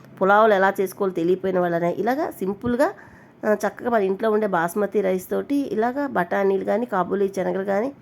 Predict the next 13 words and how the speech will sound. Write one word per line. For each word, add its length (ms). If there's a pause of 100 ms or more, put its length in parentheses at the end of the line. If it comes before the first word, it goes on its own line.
(420)
ఏవో 220
ఒకటి 160
ఉపయోగించి 560
తయారు 420
చేసుకోండి. 540 (400)
బఠానీలతో 580
మాత్రం 280
ఇది 180
చేసుకుంటే 380
పొటాటోస్ 520
కూడా 180
అవసరం 320
లేకుండా 420